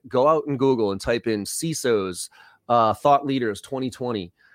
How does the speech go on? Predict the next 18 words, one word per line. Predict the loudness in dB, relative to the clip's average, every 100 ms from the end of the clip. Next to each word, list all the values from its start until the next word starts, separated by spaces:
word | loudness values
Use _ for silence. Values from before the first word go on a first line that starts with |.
| _
right? | -6 -2 -2 -2
And | -4
see | -2 -2 -2 0 0
what | 0 0 0
cisos | -2 -2 2 4 4
are | 4
out | 4 4
there | 2 2
or | 2 2
what | 2
organizations | 4 2 2 0 2 0 0 -4 0
are | 0
writing | 2 2 0
blogs | 2 4 6 6 2
or | 0
whatever | 2 2 2
it | 2
is | 2 0